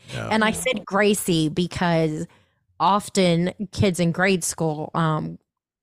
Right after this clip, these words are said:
Speaker 2: Gracie's a very popular name. Most, pretty much any girl in grade school that has the name Grace goes by Gracie. Um, yeah, a lot of those names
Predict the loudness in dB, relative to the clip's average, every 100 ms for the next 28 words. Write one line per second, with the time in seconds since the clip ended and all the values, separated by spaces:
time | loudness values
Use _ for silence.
0 | -10 0 0 2 0 -2 -2 -2 -2 -2
1 | -4 -4 -4 -4 -8 -8 -10 -10 -12 -10
2 | -4 -4 -6 -12 -20 -20 _ _ -2 2
3 | 4 2 2 2 2 2 4 4 4 4
4 | 2 2 0 0 0 2 2 2 0 0
5 | 0 -2 -2 0 0 0 -2 0 -2 -4
6 | -6 -6 -8 -8 -8 -8 _ _ _ _
7 | _ _ _ _ -2 2 2 0 -2 -6
8 | -12 _ _ _ 0 0 2 2 4 4
9 | 4 2 2 2 2 2 2 2 0 -2
10 | -4 -6 -14